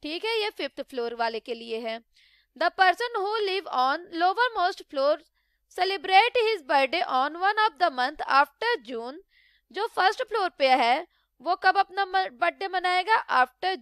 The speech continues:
June। ये किसके लिए है? जो फर्स्ट फ्लोर में आता है। And he goes for a vacation in Germany।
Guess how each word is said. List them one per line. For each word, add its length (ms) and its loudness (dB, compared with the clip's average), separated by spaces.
June। 240 -12
ये 60 -10
किसके 360 -8
लिए 220 -2
है? 100 0
जो 160 -4
फर्स्ट 340 -4
फ्लोर 220 -6
में 140 -10
आता 320 -6
है। 300 -10
And 320 0
he 280 2
goes 340 -4
for 140 4
a 160 4
vacation 640 -2
in 240 -12
Germany। 460 -4